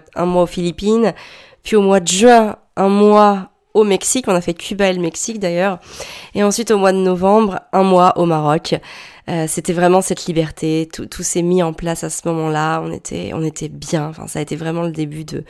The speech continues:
de tout ça. Donc, euh, vraiment, et, et à partir de ce moment-là, on n'a jamais cessé de, de profiter de la vie, de kiffer, de partir en voyage parce que,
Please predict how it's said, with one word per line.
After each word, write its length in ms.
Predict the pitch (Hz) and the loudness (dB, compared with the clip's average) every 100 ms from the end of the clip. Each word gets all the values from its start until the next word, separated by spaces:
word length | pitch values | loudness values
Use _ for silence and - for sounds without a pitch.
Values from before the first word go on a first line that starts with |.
| - - - - - | -18 -20 -20 -16 -12
de 80 | |
tout 220 | 170 - 202 | -10 -8 -6
ça. 360 | - 160 160 - | -2 -2 -4 -8
Donc, 380 | 165 180 185 | -4 -2 -2
euh, 160 | 185 175 | 0 0
vraiment, 360 | 165 190 190 190 | 0 0 2 2
et, 140 | 175 | 0
et 140 | - 170 | 0 0
à 40 | |
partir 280 | 175 175 214 | 0 -4 -4
de 40 | |
ce 120 | 185 180 | -4 0
moment-là, 420 | 175 175 175 - _ - | 2 0 -2 -6 _ -12
on 60 | 175 | -8
n'a 140 | 165 | -4
jamais 280 | 165 190 190 | -2 -2 -2
cessé 420 | - 165 170 160 | -4 -6 -2 -4
de, 220 | 165 - | -4 -10
de 100 | - | -12
profiter 480 | 170 - 214 - 190 | -14 -10 -10 -4 -2
de 80 | 175 | 0
la 80 | 165 | -2
vie, 160 | 165 | -4
de 120 | 170 | -16
kiffer, 460 | 170 - 185 - 160 | -14 -10 -8 -6 -8
de 80 | - | -10
partir 360 | 185 - 180 | -16 -8 -4
en 60 | 165 | -4
voyage 400 | 160 165 165 - | -2 -2 -4 -6
parce 180 | - | -8
que, 100 | - | -6